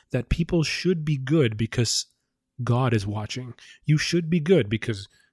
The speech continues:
God's gonna know. He sees you when you're sleep-, sleeping. He knows when you're awake. He knows what you've been get-, bad or good. So what the fuck, for fuck's sake? Um, and, and, and that's what this,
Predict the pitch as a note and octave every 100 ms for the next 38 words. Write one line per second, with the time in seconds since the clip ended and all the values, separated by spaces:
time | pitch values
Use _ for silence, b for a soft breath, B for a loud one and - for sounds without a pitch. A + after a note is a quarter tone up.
0 | b - A#2+ B2 B2+ C3 B2 A#2+ C#3+ G#2+
1 | G#2+ A#2+ - E3 E3+ F3+ F3+ F3+ F3 -
2 | A#3 - E3+ - G#3+ G#3 B2+ B2+ C3 -
3 | D#3 D3+ D#3 C#3 C#3+ C3+ C3+ C3 E3+ G#2
4 | - B2+ A#2+ D3 C#3 C#3 - C3+ B2+ A#2+
5 | C#3+ C3+ - C#3 B2+ A#2 A2+ F#3 D#3 G#2+
6 | - _ _ _ _ _ _ _ _ _
7 | - - C#3+ B2 A#2+ - _ _ A#2 F#3
8 | - - B2 - A#2 - G2 - A2+ F#2+
9 | - b b b b b - D#3 D3 D3+
10 | _ _ _ _ _ _ _ - F3+ -
11 | - D3+ D3 D3+ C#3+ D#3 - E3 - C#3+
12 | C3+ C3